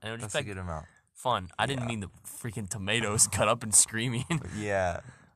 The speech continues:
Speaker 1: Oh, no.
Speaker 2: That's a movie, isn't it? The food movie?
Speaker 1: Oh, it sounds familiar.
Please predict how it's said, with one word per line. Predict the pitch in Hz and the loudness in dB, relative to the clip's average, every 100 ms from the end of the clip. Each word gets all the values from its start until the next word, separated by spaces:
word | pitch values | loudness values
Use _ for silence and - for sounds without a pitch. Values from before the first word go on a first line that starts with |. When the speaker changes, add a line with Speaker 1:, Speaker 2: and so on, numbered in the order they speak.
| - | -10
Speaker 1:
Oh, | 143 139 131 110 | -6 -4 -4 -6
no. | 117 147 143 135 117 104 _ _ _ | -6 -4 -4 -4 -8 -12 _ _ _
Speaker 2:
That's | 123 - | -8 -6
a | |
movie, | 127 113 101 90 98 - | -6 -8 -8 -10 -12 -16
isn't | 95 101 | -14 -14
it? | 107 - - - | -16 -18 -18 -14
The | 92 | -12
food | - 98 | -10 -10
movie? | 98 98 101 113 - _ _ _ _ _ _ _ _ _ - | -10 -12 -12 -16 -18 _ _ _ _ _ _ _ _ _ -16
Speaker 1:
Oh, | 107 104 | -10 -6
it | 98 | -4
sounds | - 92 98 | -4 -4 -8
familiar. | - 95 95 95 | -10 -10 -8 -12